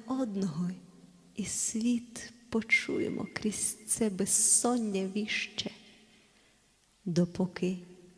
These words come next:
місто гостроверхе спить.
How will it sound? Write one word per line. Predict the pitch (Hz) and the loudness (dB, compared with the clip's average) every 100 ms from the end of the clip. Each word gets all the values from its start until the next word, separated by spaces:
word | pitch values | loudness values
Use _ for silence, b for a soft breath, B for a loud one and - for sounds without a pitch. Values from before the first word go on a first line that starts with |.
| - 196 | -8 0
місто | 190 214 202 - - - 175 - - - - | 4 4 2 -2 -2 -4 -4 -10 -20 -20 -6
гостроверхе | 196 175 170 - - 202 185 160 190 180 - - - | 2 4 4 2 0 0 2 4 2 0 -6 -10 -4
спить. | - - - - - - - - - | 0 0 -2 -4 -6 -8 -18 -16 -16